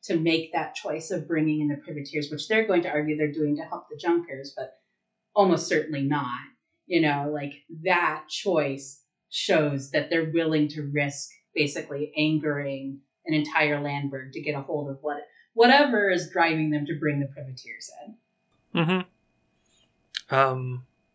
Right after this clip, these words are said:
Speaker 2: and you know that things,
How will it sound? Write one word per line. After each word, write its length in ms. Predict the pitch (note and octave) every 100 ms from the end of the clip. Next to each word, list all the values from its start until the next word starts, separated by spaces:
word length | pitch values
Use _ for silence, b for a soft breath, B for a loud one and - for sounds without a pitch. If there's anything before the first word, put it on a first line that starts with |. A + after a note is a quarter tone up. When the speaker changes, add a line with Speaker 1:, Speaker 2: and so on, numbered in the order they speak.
| _ -
Speaker 2:
and 200 | D3 C#3+
you 160 | D#3
know 340 | D#3+ D3+ D3+ D3
that 480 | B2+ C3 C3+ - - - - _ _ _
things, 880 | - D3 C#3+ C#3 B2 - - - -